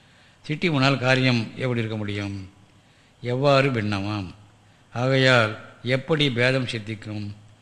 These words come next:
சிருஷ்டிக்கு வேறாக ஒன்றுமே கிடையாது. இந்த மா-, மாயைக்கு வேலை இல்லை. அப்போ பேதம் வருமானா? அப்போ பேதம் இல்லை.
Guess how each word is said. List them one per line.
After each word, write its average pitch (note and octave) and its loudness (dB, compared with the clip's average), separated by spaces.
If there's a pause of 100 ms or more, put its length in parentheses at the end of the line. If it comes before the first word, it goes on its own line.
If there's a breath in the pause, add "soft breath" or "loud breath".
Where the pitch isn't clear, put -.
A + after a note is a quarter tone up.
(800 soft breath)
சிருஷ்டிக்கு D#3 2
வேறாக D#3 8
ஒன்றுமே C#3 4
கிடையாது. A2+ 2 (160)
இந்த B2+ -4
மா-, A#2+ -2 (160)
மாயைக்கு B2 0 (600 loud breath)
வேலை B2 2
இல்லை. G2+ -2 (360)
அப்போ C3 -4
பேதம் B2+ 2
வருமானா? A#2 0
அப்போ A2 -8
பேதம் G2+ -4
இல்லை. F2 -10